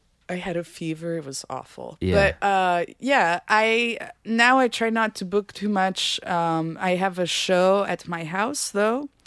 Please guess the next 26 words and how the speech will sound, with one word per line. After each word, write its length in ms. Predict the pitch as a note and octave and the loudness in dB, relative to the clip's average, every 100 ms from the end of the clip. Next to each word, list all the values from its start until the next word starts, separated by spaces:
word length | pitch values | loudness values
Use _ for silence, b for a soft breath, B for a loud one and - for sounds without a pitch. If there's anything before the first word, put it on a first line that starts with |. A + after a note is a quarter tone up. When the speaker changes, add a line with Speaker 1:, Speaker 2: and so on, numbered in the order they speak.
| B | B
Speaker 2:
Yeah? 260 | A#2 C3 F#3+ | 4 8 6
Speaker 1:
On 100 | F#3 | 4
September 540 | - - G3 F#3 G#3+ | -2 -4 -4 0 -2
twenty-ninth. 960 | - G3 F#3+ D#3 E3 A3+ F4+ - - _ b b b b | -2 -4 -4 -2 -2 -2 -6 -10 -20 _ b b b b
We've 240 | F3+ F3+ E3+ | -6 -4 0
got 220 | F#3 - | 0 2
eleven 540 | F3 D#3+ D#3+ E3+ F#3+ F3 | -4 -2 -2 -2 -4 -4
bands 560 | D#3 E3+ G#3 B3 - | -4 -2 0 0 -2
playing, 640 | - B3 B3+ C4 D4 E4 D#4+ b b b b _ | -2 -2 0 0 0 -4 -8 b b b b _
um, 580 | F#3+ F3+ E3+ E3 E3 - - _ _ _ - | 0 2 2 0 -4 -10 -18 _ _ _ -6
all 240 | E3+ F#3+ | -2 -2
different 420 | F#3+ G#3+ A#3 A#3 | 0 -2 -4 -10
kinds 320 | - C4+ B3+ | -8 -4 -4
of 80 | C4+ | -4
stuff, 380 | - - B3+ B3+ | -2 0 0 0
and 120 | G3 | -4
that's 300 | F#3 A#3 - - F#3+ | 0 0 -2 -6 -2
what 140 | F#3 | 0
I 80 | F3 | 0
really 340 | D#3+ G#3+ G#3 | 0 0 0
want 300 | E3+ D3+ D3 | 0 -2 -4
to 140 | - D#3+ | -10 -8
do. 460 | D3+ D3 D3+ D3 E3 | -4 -2 -2 -4 -6
Um, 480 | F3 E3 E3 D#3+ D3 | -6 -4 -4 -4 4
Speaker 2:
Is 180 | A2+ | 6
what? 260 | G#2+ G2 - | 8 6 2